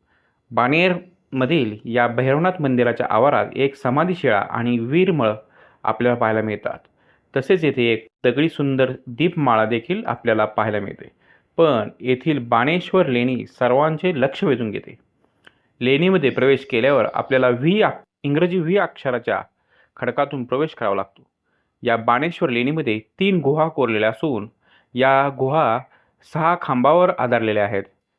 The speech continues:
यापैकी डाव्या बाजूवर गुहेवर आपल्याला पाण्याचे कुंड दिसून येते. हे पाण्याचे कुंड अर्जुनाने बाण मारून निर्माण केले आहे, अशी आख्यायिका आहे. आपल्या गुहेमध्ये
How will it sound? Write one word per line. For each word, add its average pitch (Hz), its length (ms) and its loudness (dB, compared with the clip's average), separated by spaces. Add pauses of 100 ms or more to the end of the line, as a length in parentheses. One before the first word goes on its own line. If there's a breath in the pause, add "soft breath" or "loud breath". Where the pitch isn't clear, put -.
(140)
यापैकी 131 540 0
डाव्या 117 320 0
बाजूवर 117 540 0 (920)
गुहेवर 135 460 2 (260)
आपल्याला 143 380 0
पाण्याचे 156 480 0
कुंड 175 300 0
दिसून 143 280 -2
येते. 107 220 -4 (580 soft breath)
हे 139 100 2
पाण्याचे 135 440 2
कुंड 151 320 2 (640 soft breath)
अर्जुनाने 147 440 2
बाण 156 340 2
मारून 175 320 0 (120)
निर्माण 117 340 0
केले 107 220 -2
आहे, 98 220 -4 (600)
अशी 135 240 -2
आख्यायिका 107 480 -2
आहे. 87 120 -14 (600)
आपल्या 123 460 -2
गुहेमध्ये 127 640 0